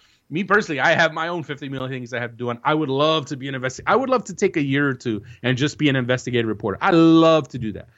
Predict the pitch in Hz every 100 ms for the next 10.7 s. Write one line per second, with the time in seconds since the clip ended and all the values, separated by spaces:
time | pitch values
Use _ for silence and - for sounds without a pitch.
0 | _ _ - 156 147 _ - 135 165 160
1 | 151 156 156 147 147 143 131 - 127 _
2 | 131 131 151 127 131 127 123 123 120 113
3 | 120 117 120 107 101 _ _ 117 110 -
4 | 202 175 156 139 147 127 120 123 - 135
5 | 131 107 117 107 98 101 104 113 104 110
6 | 107 98 101 107 156 143 127 131 120 101
7 | - 113 98 - - 180 120 131 107 -
8 | - _ _ - - 135 120 117 113 110
9 | 92 - 87 82 92 87 80 92 90 87
10 | 92 90 90 90 95 92